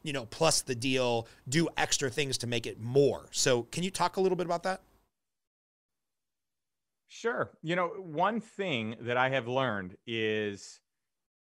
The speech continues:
Speaker 2: if you can create some sort of a methodology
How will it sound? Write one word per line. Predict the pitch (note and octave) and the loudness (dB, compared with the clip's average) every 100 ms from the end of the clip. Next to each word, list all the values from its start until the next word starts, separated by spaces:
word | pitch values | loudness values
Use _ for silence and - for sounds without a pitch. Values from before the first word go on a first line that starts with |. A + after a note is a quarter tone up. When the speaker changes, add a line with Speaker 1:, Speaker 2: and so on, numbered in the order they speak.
| _ A#2+ | _ -12
Speaker 2:
if | A2 | -10
you | A#2+ | -8
can | A#2 | -8
create | - D3 E3 | -8 -4 -4
some | E3 E3 D3 | -4 -10 -8
sort | E3 D3 | -4 -2
of | A2 | -2
a | G2+ | -2
methodology | A#2 C3 B2+ A2+ A#2+ A#2+ F#2+ F#2+ F#2 | -2 -2 0 4 4 2 -4 -8 -10